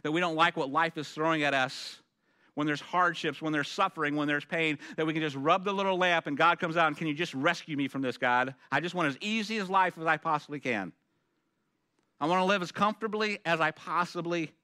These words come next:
can, God." And we just continue to use God as that kind of person.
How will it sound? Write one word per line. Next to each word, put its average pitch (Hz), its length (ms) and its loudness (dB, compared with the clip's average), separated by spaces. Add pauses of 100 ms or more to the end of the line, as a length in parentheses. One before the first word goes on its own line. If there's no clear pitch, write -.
(120)
can, 135 380 -2
God." 117 400 0 (1120)
And 143 140 -2
we 160 80 0
just 170 180 -4
continue 196 460 -4
to 175 140 -4
use 170 260 -6
God 160 340 4
as 131 260 -2
that 156 280 2
kind 147 240 -2
of 139 100 -8
person. 123 460 -8